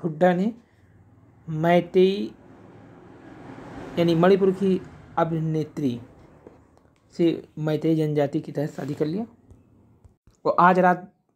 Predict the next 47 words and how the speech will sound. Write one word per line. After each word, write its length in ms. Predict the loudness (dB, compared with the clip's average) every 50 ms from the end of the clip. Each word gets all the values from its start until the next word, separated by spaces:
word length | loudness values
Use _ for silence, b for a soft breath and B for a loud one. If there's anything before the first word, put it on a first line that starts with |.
| _ _ -10 -4
जारी 220 | -2 0 2 2
हो 80 | 2 2
जाएगा 220 | 2 2 2 2
एडमिट 200 | 0 0 -2 0
कार्ड। 220 | 2 0 0 2
पहले 180 | 0 0 -2 0
चरण 240 | 2 2 2 2 2
में 80 | 0
सैंतालीस 440 | -2 -2 -2 -2 0 0 0 -2 -4
शिक्षक 280 | -6 -8 -6 -2 0 0
अभ्यर्थियों 340 | 2 2 0 2 2 2 4
का 100 | 4 2
जो 100 | 2 0
पूरक 320 | -2 0 2 2 2 2
रिजल्ट 260 | 2 2 2 2 2
है 60 | 2
वो 120 | 2 4 2
भी 80 | 4
दे 140 | 4 4 2
दिया 160 | 4 4 2
जाएगा, 320 | 4 4 4 4 4 2 0
जिसमें 360 | 0 -4 -4 -4 -4 -4 -2
एक 200 | -2 -2 -2 0
ही 140 | 0 0 0
पद 180 | -2 -4 -4 -4 -6
पे 60 | -6
कई 200 | -4 -2 -2 0
शिक्षक 260 | 0 -2 0 0 -2
चयनित 340 | 0 2 2 2 2 2 2
हो 80 | 2 2
गए 120 | 2 0
थे। 220 | -2 -4 -6 -8 -8 b b b b b b b b b b b b b -14
तो 60 | -8 2
अब 320 | 4 4 4 4 0 -8 _ _ _ _ _ _ _ -2
एक 160 | 0 0 0
शिक्षक 320 | -2 -6 -4 -2 -4 -4 -2 -2
एक 180 | -2 -2 0 0
पद 180 | -2 -2 -2 -2
को 120 | -2 0
करते 280 | 2 2 0 2 4 4
हुए 120 | 4 4
जो 120 | 2 0 -2
खाली 260 | 0 2 2 2 4
पद 160 | 2 2 2
है 60 | 2
उस 60 | 0
पर 120 | 0 -2